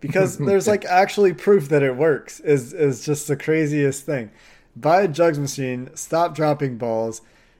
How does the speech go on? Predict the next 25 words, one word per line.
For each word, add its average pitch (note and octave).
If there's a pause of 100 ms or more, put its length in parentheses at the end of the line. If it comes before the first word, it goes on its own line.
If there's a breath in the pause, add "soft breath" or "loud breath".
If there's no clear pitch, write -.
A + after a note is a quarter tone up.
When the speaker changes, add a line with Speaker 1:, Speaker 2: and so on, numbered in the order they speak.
(160 soft breath)
Speaker 1:
work E3
a D#3
little C#3+
bit C3+
harder. B2
I D#3+
wanna A3+
see -
what F#3
they E3
have D#3
to C#3+
say D#3
about C3+
Josh B2+
Jones. A#2
So B2
they C#3+
say D3
that C3+
he F#3
stood F#3+
out E3+
in F3
Mobile. C3